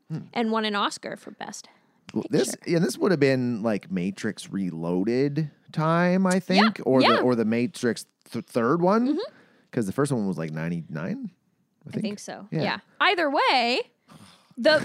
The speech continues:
Speaker 2: potential for C G I was there. Don't try and fool us.
Speaker 1: Yeah,
Speaker 2: You
Speaker 1: this
Speaker 2: had dinosaurs in ninety-seven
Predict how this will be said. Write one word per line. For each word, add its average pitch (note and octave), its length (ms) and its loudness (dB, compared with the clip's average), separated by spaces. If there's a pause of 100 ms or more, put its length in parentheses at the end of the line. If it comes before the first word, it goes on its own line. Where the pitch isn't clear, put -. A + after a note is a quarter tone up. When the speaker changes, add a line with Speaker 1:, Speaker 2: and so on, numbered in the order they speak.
Speaker 2:
potential A4+ 600 0
for A#4+ 140 2
C F#4+ 320 0
G D4 160 0
I D#4 220 2
was A#3 260 2
there. G#3+ 440 0
Don't B3 600 -2
try E4 300 0
and D#4+ 180 -4
fool D#4 360 0
us. - 600 -4
Speaker 1:
Yeah, E3+ 220 0 (100)
Speaker 2:
You D4 200 4
Speaker 1:
this F4+ 80 0
Speaker 2:
had D#4 420 0
dinosaurs B3+ 640 0
in A#3 140 -2
ninety-seven G#3 1040 -2